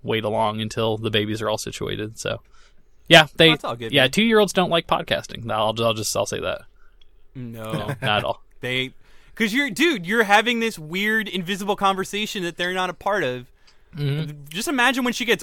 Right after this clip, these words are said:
Speaker 2: older and then she has to tell kids at school, "Yeah, my dad just talks to himself in front of a fucking microphone for God knows how long."
Speaker 1: It's
Speaker 2: I
Speaker 1: very
Speaker 2: don't,
Speaker 1: true.
Speaker 2: I don't know.
Speaker 1: She doesn't understand
Speaker 2: How many concern
Speaker 1: technology.
Speaker 2: calls are you gonna get at the next P T A?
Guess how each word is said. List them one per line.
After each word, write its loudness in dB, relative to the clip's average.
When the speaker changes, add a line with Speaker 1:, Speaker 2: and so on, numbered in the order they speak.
Speaker 2:
older 0
and -2
then -4
she -4
has -4
to -14
tell -4
kids -6
at -12
school, -8
"Yeah, -4
my -8
dad -4
just -20
talks -16
to -10
himself -8
in -14
front -10
of -10
a -10
fucking -10
microphone -8
for -18
God -10
knows -10
how -10
long." -8
Speaker 1:
It's -8
Speaker 2:
I -2
Speaker 1:
very 0
Speaker 2:
don't, -6
Speaker 1:
true. -4
Speaker 2:
I -6
don't -6
know. -8
Speaker 1:
She -4
doesn't -2
understand 0
Speaker 2:
How 0
many -2
concern 0
Speaker 1:
technology. -6
Speaker 2:
calls 2
are -4
you -6
gonna -2
get -2
at -10
the -8
next -8
P -10
T -10
A? -10